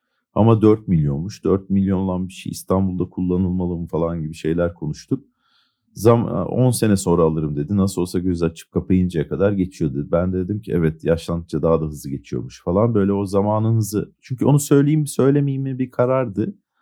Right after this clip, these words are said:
Muhabbeti derinleştirmek adına. Bir yandan da "On sene beklerim, gözüm kapayınca geçiyor." Benim de böyle, öyle bir düşüncem olan bir esprim de var. Hani geleceğe zaten gidebiliyoruz. Tek yapmamız gereken şey beklemek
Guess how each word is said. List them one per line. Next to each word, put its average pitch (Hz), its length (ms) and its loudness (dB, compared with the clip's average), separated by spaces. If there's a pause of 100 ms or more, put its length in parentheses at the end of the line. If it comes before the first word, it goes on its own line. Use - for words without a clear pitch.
(160)
Muhabbeti 104 540 4
derinleştirmek 98 720 -2
adına. 98 400 0 (420)
Bir 127 60 8
yandan 139 460 6
da 135 260 4 (280)
"On 135 180 6
sene 147 340 4
beklerim, 143 480 2
gözüm 135 360 0
kapayınca 139 480 0
geçiyor." 131 520 0
Benim 131 260 2
de 123 120 0
böyle, 104 300 2 (140)
öyle 104 260 0
bir 101 80 -8
düşüncem 101 480 -4
olan 98 300 -4
bir - 160 -8 (180)
esprim 95 500 -4
de 87 80 2
var. 78 300 0
Hani 80 340 -8 (300)
geleceğe 82 380 2
zaten 82 440 0
gidebiliyoruz. 69 760 -8
Tek 69 220 -6
yapmamız 71 480 -6
gereken 71 340 -4
şey 71 240 -6
beklemek 71 480 -6